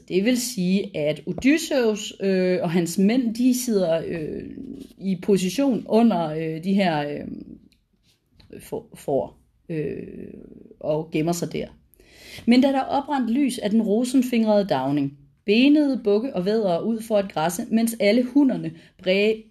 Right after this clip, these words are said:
brægende stod i folden og ville malkes med deres yver og spændt. Men i al sin pine og plage sad,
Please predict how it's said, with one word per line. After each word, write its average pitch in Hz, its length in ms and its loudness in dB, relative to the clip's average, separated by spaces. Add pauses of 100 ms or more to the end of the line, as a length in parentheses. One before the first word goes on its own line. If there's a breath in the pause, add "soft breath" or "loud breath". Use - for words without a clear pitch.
(140)
brægende 285 480 6
stod 247 300 -2
i 196 60 -4
folden 190 420 -2
og 175 100 -6
ville 180 160 0
malkes 165 560 -2 (260 soft breath)
med 185 120 -2
deres 165 320 4
yver 220 260 2
og 143 100 -4
spændt. - 480 -6 (540 soft breath)
Men 240 160 6
i 262 80 0
al 302 200 -2
sin 247 220 2
pine 262 380 2
og 190 80 -2
plage 190 580 -2
sad, 240 220 -6